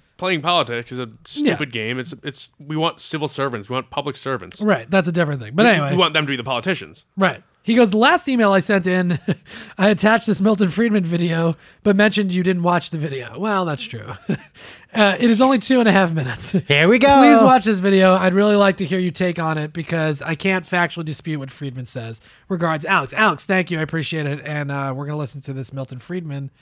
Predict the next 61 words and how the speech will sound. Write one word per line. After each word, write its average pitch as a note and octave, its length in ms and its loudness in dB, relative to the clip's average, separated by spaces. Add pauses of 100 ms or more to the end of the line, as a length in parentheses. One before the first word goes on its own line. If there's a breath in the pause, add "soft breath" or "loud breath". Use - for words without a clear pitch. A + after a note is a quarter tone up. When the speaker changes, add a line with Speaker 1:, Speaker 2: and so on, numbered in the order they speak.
(540 soft breath)
Speaker 2:
It G3+ 120 0
is F#3+ 220 4
two G3 260 -2
minutes E3+ 280 -2
and C#3+ 80 -8
twenty-four C#3 380 -6
seconds. B2 360 -10
We're B2+ 80 -12
gonna C3 140 -12
listen B2+ 240 -12
to A#2+ 40 -8
it A#2 40 -10
right A#2+ 200 -12
now. G3 380 0 (640 soft breath)
It's - 100 -20 (140)
a B3+ 120 0
while G3 380 4
ago. D#3+ 220 0
I D#3 60 0
don't D#3 100 -2
know D#3 80 -6
what D#3 160 -4
the C#3+ 60 -2
hell's C#3+ 200 -2
going C#3+ 160 -4
on C#3 140 -4
in C3 60 -8
the B2+ 40 -6
situation, B2+ 420 -8
but D3 120 -6
it's C#3+ 100 -6
just D#3+ 160 -6
Milton E3+ 240 -2
Friedman D3 320 -4
being C#3 180 -6
interviewed C3 520 -6
by C3 100 -8
somebody. C#3+ 480 -6 (340 soft breath)
And G3+ 120 0
I'm A3+ 160 2
gonna B3 140 0
be C4 100 2
honest, D4 400 2
I - 20 2
already A3 160 4
listened A#3+ 300 0
to A3 80 2
it. G#3+ 60 4
It G3+ 100 2
already F#3 240 0
annoyed G#3 260 -2
me, E3 120 -4
but D#3+ 180 -2
we're E3 160 -8
gonna, E3+ 280 -4
we'll F#2+ 100 -2
Speaker 3:
Here G#2+ 100 0
we D3+ 80 2
Speaker 2:
talk E3 60 -2
about F#3+ 340 0
Speaker 3:
go. - 20 -20